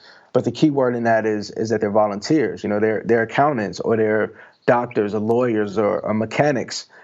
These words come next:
in their, their normal job. And so I really think there's, um, I had to come in with the mindset that things are not going to be the way that they were at Willow from a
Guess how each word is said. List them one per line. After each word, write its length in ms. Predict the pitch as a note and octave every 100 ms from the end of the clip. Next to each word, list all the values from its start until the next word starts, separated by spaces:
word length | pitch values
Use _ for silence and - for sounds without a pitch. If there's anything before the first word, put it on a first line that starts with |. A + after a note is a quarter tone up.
| -
in 160 | A#2 A#2+
their, 340 | A#2 A2 G#2+
their 180 | F#2+ A#2
normal 400 | A#2 A#2 A2+ G#2
job. 440 | F#2+ A#2 A#2+ G2+
And 120 | G2+ G2+
so 300 | A#2 G#2+ G#2+
I 120 | B2+
really 280 | B2 B2+ B2
think 220 | B2 A#2
there's, 300 | A2 G#2+ G#2
um, 400 | G2 F#2 F#2+ - _ _ _ _ _ _ _ A2
I 120 | B2
had 280 | C#3 C3+ C3
to 320 | C3+ B2 A#2 A#2
come 320 | - C3+ C3
in 220 | B2+ A#2
with 380 | A#2 A2+ A2+ -
the 200 | G2+ A2+
mindset 840 | A2 A2 A#2 A#2+ A#2+ - A2 F#2+ F#2+
that 420 | G#2 G#2 - - _ _ _ _ _ _ -
things 300 | C3 C3 A2+
are 100 | A2+
not 380 | A2+ A#2 G2+
going 280 | A2 A#2+ A2+
to 120 | A2+
be 600 | G2+ A#2 A2 G#2 G2+ G2+ - _ _ _ D3
the 160 | B2
way 280 | A2 A2+ A2
that 220 | G#2+ G#2+
they 260 | G#2+ G#2+ G#2
were 360 | G2 A2 A2
at 200 | - A2
Willow 460 | F2+ A#2 A2 G2 F#2+
from 400 | - A2+ G#2 G2+
a 520 | D#2 G#2+ G2+ G2+ F#2+